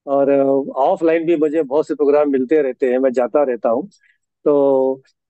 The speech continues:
प्रयास करते रहिए, प्रयास मत छोड़िए। जो भी आपके अंदर हुनर है, प्रतिभा है, लगन है, उसको लगन के साथ में आप करते रहिए, उसको हताश मत होइए, निराश मत होइए।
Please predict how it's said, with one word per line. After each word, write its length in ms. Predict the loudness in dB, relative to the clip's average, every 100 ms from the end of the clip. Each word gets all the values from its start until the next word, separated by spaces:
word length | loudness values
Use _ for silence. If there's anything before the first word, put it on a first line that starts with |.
| _
प्रयास 320 | 0 2 0
करते 320 | -2 -2 2
रहिए, 260 | 2 2 0
प्रयास 400 | 0 0 0 0
मत 160 | -2 -2
छोड़िए। 440 | 0 0 2 -2
जो 220 | 0 0 2
भी 100 | 2
आपके 300 | 0 0 -2
अंदर 200 | 0 -2
हुनर 380 | -2 -2 0
है, 120 | 0 0
प्रतिभा 440 | -4 -2 0 2
है, 100 | 0
लगन 320 | 0 0 2
है, 200 | 2 0 -4 _ _
उसको 260 | -2 2 2
लगन 300 | 2 2 0
के 100 | -2
साथ 200 | -2 0
में 80 | 0
आप 140 | 0 0
करते 360 | -2 0 0
रहिए, 260 | 0 0 0 -2 _ -8
उसको 240 | -2 -2
हताश 420 | -2 -2 0 0 0
मत 120 | 0
होइए, 220 | 0 0 2
निराश 360 | 2 0 0 -2
मत 120 | -2
होइए। 320 | 0 2 0